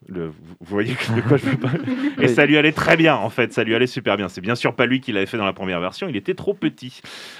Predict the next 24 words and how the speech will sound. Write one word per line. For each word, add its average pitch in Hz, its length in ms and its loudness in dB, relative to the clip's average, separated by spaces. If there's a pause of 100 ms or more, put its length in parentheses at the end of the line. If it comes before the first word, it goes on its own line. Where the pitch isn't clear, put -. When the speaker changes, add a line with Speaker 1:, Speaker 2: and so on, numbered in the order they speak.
(120)
Speaker 1:
Euh, 127 520 6
donc, 208 240 0
il 165 60 4
a 139 60 6
un 131 80 4
rire 156 240 2
drôle, 143 320 2
une 135 120 -4
voix 127 180 2
marquante. 120 400 0
Et 139 60 -2
puis 151 160 -8
surtout, 143 260 -4
bah, 113 220 0
il 104 100 -4
a 98 40 0
une 101 100 -4
vraie 180 280 0
voix 139 340 0
aussi 110 280 -4
artistique, 156 540 -10
je 131 80 -6
trouve. 156 340 -4
Euh, 104 240 -2